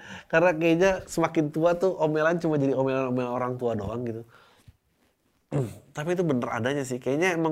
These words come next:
udah ini problem dengan generasi kalian. Tuh. Kayaknya rasa nyaman tuh dan kebahagiaan tuh jadi nomor satu. Eh, yang mestinya nyaman dan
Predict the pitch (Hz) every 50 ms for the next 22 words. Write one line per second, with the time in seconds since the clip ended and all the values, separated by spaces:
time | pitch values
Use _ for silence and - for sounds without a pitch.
0 | 143 139 139 131 131 127 120 107 - - _ _ _ _ _ _ _ _ _ _
1 | _ _ _ _ _ _ _ _ _ _ - - _ _ _ _ _ _ _ _
2 | _ _ _ _ _ _ _ _ _ _ _ _ _ _ _ _ _ - 143 147
3 | 139 120 101 - 117 113 107 107 107 104 107 104 104 101 104 107 98 107 104 98
4 | - - - 98 101 98 98 104 - - - 165 127 110 - - - - _ _
5 | _ - - - - _ _ - - - - _ _ _ _ _ _ _ _ _
6 | _ _ _ _ _ _ _ _ - 190 196 202 233 233 214 202 180 - - 190
7 | 190 185 185 180 180 185 190 196 196 196 190 196 220 233 233 226 214 226 - -
8 | _ _ _ _ _ _ _ _ _ _ _ - 151 156 160 156 147 165 156 147
9 | 147 143 147 151 147 139 135 143 147 139 151 160 165 190 185 165 147 139 131 135
10 | 135 127 127 127 - - 117 113 - - - 147 151 151 - - _ _ _ -
11 | 117 120 120 117 113 113 113 113 113 117 117 117 113 113 _ _ _ _ _ _
12 | _ _ _ _ _ _ _ _ _ _ - 143 151 156 160 160 156 160 - 170
13 | 165 170 185 190 180 170 160 156 156 165 175 175 165 156 147